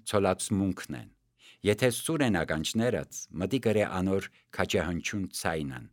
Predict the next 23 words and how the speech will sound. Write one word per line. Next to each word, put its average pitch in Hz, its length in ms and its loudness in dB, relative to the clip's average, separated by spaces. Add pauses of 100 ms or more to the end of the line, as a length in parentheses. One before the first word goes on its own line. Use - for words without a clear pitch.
(220)
որուն 131 460 8
մեն 113 240 8
մի 107 160 4
շեշտը 131 680 2
լուսադու 98 800 2
նոր 113 260 4
խաղափար 92 640 2
մը 90 140 2
կարտահայտե 78 720 -2 (420)
և 87 240 2
ոչ 139 280 4
միայն 110 340 2 (180)
ունկնդիրը 101 800 2
կթյութե, 82 720 -4 (400)
այլ 98 240 2
կհամոզե, 98 680 0 (480)
և 87 220 2
այն, 113 280 4 (460)
և 92 180 4
այն 104 240 4
ադեն 127 320 4
պիտի 104 240 -2
խոստովանի 92 640 0